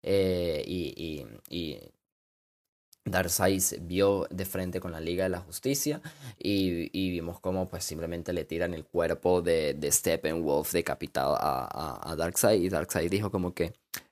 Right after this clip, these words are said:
"Ok, los defensores de la Tierra se juntaron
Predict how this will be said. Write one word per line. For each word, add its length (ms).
"Ok, 240
los 160
defensores 440
de 80
la 140
Tierra 240
se 120
juntaron 640